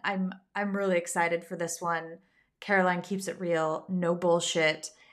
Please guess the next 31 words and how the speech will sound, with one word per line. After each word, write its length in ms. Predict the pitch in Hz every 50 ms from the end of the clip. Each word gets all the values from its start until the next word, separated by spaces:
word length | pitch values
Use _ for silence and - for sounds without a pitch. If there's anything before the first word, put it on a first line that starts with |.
| _ _ _
And 240 | - 214 185 175 170
I 100 | 165 170
think 260 | 175 - 185 180 -
you're 100 | 185 175
gonna 180 | 185 175 170 170
need 280 | 170 170 165 165 156
that 280 | 160 156 156 151 - -
when 140 | 185 170 165
you've 180 | 156 156 156
got 220 | - 165 151 156 156
the 80 | 175
Gretchen 380 | 165 - 165 160 160 - 175 165
Rossis 560 | 170 165 151 156 160 - - 156 151 147 165
of 100 | 156 160
the 60 | -
group, 480 | - - 180 175 165 165 165 175 - - - _ - - _ _ _
the 80 | -
Camille 380 | 190 - 185 175 170 165 160 165
Grammers 480 | 165 170 165 160 160 165 165 165 170 175
of 80 | 160
the 80 | 165 160
group. 480 | - 180 165 160 160 151 156 - - - _ _ _ _ _ _ _ _ _ _ -
I, 320 | - 180 180 180 180 175
um, 440 | 175 175 170 170 170 170 175 196 - - - -
I'm 160 | - 208 214
excited 400 | 208 196 - 240 233 240 269 214
to 80 | 240
see 200 | - - 240 220
it 120 | 185 - -
play 260 | - - 190 185 175
out. 420 | 170 170 175 196 226 214 - -